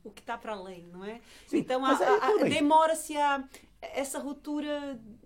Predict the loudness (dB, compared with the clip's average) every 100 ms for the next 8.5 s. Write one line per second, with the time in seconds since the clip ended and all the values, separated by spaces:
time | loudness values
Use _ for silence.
0 | -20 _ -10 -6 -4 -4 -6 -6 -8 -8
1 | -6 -6 -8 -10 -8 -6 -8 -8 -8 -10
2 | -8 -8 -6 -6 -6 -6 -6 -8 -8 -10
3 | -8 -10 -10 -10 -10 -12 -8 -8 -8 -10
4 | -8 -8 -6 -4 -4 -4 -6 -6 -8 -8
5 | -10 -12 -10 -6 -2 -2 -2 0 4 4
6 | 2 2 2 2 -2 4 6 6 4 -2
7 | -4 -2 -2 2 4 4 4 0 -6 -8
8 | -8 -6 -6 -2 0